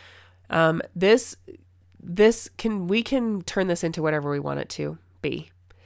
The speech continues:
And on our Happy Mama page last week, we did,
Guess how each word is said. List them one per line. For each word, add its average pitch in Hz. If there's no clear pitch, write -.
And 175
on -
our 190
Happy 208
Mama 190
page 175
last 160
week, 165
we 160
did, 160